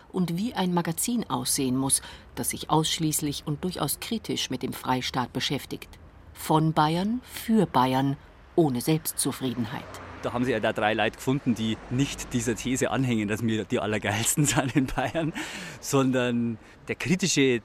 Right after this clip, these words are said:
Speaker 2: Ansatz oder das ein bisschen mit einer gewissen Drehung zu betrachten, war da schon mit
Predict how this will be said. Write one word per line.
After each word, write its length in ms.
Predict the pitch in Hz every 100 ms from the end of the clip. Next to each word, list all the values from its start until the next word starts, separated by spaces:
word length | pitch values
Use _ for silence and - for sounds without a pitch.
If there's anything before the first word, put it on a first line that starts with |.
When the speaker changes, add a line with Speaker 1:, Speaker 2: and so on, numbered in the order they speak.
| -
Speaker 2:
Ansatz 560 | 120 135 139 131 - -
oder 180 | 110 104
das 200 | 113 -
ein 80 | -
bisschen 320 | 147 143 123
mit 140 | 113
einer 260 | 110 104 104
gewissen 460 | 104 127 123 113
Drehung 680 | 120 120 170 151 113 107 101
zu 120 | -
betrachten, 720 | 101 104 98 110 - 120 120 120 - - - -
war 320 | 95 104 107 123
da 160 | 120
schon 380 | - 120 113 107
mit 180 | 135